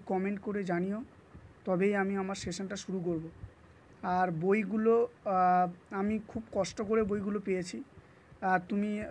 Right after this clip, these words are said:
তোমরা পাওয়ার জন্য অবশ্যই অ্যামাজনকে,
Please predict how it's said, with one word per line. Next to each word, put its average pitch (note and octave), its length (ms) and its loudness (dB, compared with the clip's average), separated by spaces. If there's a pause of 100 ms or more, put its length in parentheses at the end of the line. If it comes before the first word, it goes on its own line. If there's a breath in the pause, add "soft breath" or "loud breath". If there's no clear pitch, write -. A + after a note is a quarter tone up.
(120)
তোমরা G3+ 560 2 (440)
পাওয়ার F#3 340 4
জন্য G3 240 -2
অবশ্যই G3 580 -2 (320 loud breath)
অ্যামাজনকে, G3+ 880 0